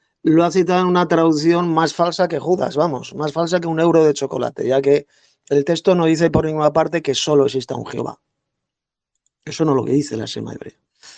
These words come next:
La Shema Hebrea dice, "Escucha Israel, Jehová nuestro Dios, Jehová es único". O uno es, como lo dicen otras traducciones, ya que se puede traducir de las dos maneras. Unas versiones dicen uno es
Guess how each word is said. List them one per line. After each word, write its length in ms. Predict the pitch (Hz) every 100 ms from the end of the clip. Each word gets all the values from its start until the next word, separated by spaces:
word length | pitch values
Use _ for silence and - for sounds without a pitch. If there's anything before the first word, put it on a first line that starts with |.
| _
La 100 | 123
Shema 240 | 123 151 175
Hebrea 300 | 180 185 175
dice, 460 | 180 190 196 202 _ _ _ _ _ _ _ _ _ - _ _ _
"Escucha 380 | - - 160 -
Israel, 640 | 170 170 170 202 226 240 - _ _ _ _ _ _ _ _ _ _ _ _ _ _ -
Jehová 400 | - 127 160 185
nuestro 400 | 190 175 165 156
Dios, 380 | 170 196 208 -
Jehová 500 | - 143 147 180 -
es 320 | - 175 - _
único". 760 | 196 185 135 - - - - _ _ _ _ _ _ _ _ _ _ _ _
O 100 | -
uno 340 | 143 151 156 196
es, 160 | -
como 200 | - 123
lo 80 | 135
dicen 220 | 147 151
otras 300 | 151 151 147
traducciones, 440 | 147 147 143 165 151
ya 120 | 143
que 80 | 139
se 100 | 135
puede 220 | 135 135
traducir 460 | 131 127 139 147 - - - _ -
de 140 | 139
las 120 | 151
dos 160 | 151 165
maneras. 380 | 151 131 123 131
Unas 220 | 147 151
versiones 360 | 147 135 160 156
dicen 280 | 151 147
uno 240 | 151 151 202
es 260 | 262 -